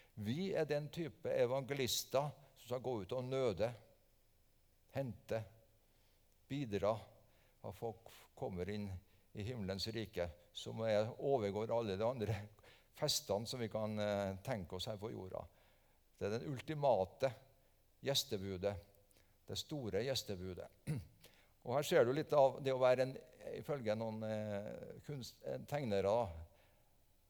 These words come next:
der er en som nøder, han hjelper han der, van-, vannføre eller, eller blinde, eller hva han er for noe. Der ser du to også ungdommer som leier han der gamlingen der fra gater og streder, eller fra,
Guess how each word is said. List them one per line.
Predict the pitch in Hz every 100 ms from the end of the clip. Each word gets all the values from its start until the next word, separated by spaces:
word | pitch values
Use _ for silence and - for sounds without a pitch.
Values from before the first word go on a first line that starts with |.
| _ _ _ _ -
der | 107
er | 131 123
en | 113
som | 123
nøder, | 131 123 95 95
han | 117
hjelper | 120 131 - - 98 113
han | 123
der, | 104 104 85 78 - _ _ _ _ _ - - 92
van-, | 110 120 117 110
vannføre | 123 117 - 98 110
eller, | 113 -
eller | 113 107 104 107
blinde, | 113 131 101
eller | 107 117
hva | 113 110
han | 104
er | 104
for | 107
noe. | 92 80 - - - - _ _
Der | 107 131
ser | 151 135
du | 131
to | - 135 135 123
også | 107 120 127 101 -
ungdommer | 147 139 110 95 117 120 - - - - _ _
som | - 117
leier | 139 135 104 104
han | 127
der | 117 123
gamlingen | 135 120 107 107 120
der | 123 131 101 - - _ _ _ _ _
fra | - 110 110
gater | 131 120 110
og | 120
streder, | 113 139 131 98 117 127
eller | 113 113
fra, | - 120 110 101